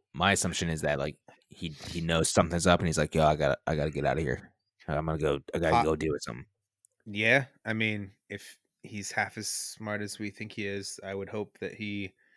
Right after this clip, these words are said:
Speaker 2: sensed some kind of bullshit going on, right?
Speaker 1: Yeah. So while
Speaker 2: So
Speaker 1: that,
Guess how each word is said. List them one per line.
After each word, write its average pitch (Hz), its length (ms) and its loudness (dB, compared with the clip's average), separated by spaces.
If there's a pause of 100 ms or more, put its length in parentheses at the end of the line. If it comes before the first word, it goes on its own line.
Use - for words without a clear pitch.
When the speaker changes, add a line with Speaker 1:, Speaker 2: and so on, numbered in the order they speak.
(720)
Speaker 2:
sensed - 600 2 (120)
some 110 720 0 (260)
kind 104 300 -4
of 92 160 -6 (800)
bullshit 98 540 -6
going 90 260 -8
on, 87 240 -12
right? 90 240 -8 (460)
Speaker 1:
Yeah. 73 280 -2 (1200)
So 123 100 4
while 113 160 12
Speaker 2:
So - 0 -
Speaker 1:
that, 110 220 10